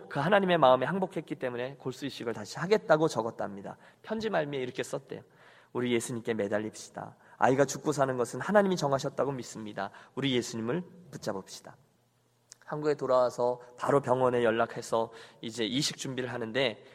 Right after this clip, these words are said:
아이의 어머니에게 답장이 왔대요. 다섯 장의 긴 편지. 눈물이 떨어진 흔적이 군데군데 보이는 편지입니다. "한 번도 아니고 두 번이나 골수 이식을 해주셔서 감사합니다. 딸아이가 무균실해서 너무 고통스러워하고 있어서 감사의 편지를 쓸 겨를도 없었습니다.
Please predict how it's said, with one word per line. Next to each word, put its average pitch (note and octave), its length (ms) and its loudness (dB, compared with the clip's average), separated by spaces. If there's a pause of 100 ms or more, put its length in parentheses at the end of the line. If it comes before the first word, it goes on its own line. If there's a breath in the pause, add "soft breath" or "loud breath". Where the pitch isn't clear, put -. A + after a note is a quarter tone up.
(120)
아이의 C3 220 2
어머니에게 A#2 500 0
답장이 B2 400 -4
왔대요. G2 400 -10 (480 soft breath)
다섯 C#3+ 320 0
장의 C3 280 -2
긴 A#2 220 -12
편지. D#3 400 -10 (1400 soft breath)
눈물이 E3 440 6
떨어진 F3 340 6
흔적이 D3+ 360 2
군데군데 B2+ 480 0
보이는 G#2+ 300 -4
편지입니다. A2 540 -12 (380 soft breath)
"한 F#3+ 160 0
번도 F3 240 10
아니고 C#3+ 340 8
두 C#3+ 140 -2
번이나 C3+ 320 6
골수 D3+ 360 2
이식을 C#3+ 300 -2
해주셔서 B2+ 380 -4
감사합니다. G#2+ 800 -8 (340 loud breath)
딸아이가 E3 380 10
무균실해서 D3+ 640 0
너무 D#3+ 220 6
고통스러워하고 E3 720 2
있어서 C#3+ 260 -8
감사의 C3+ 440 -2
편지를 C#3+ 340 -6
쓸 C#3+ 160 -10
겨를도 F3 400 4
없었습니다. - 640 -4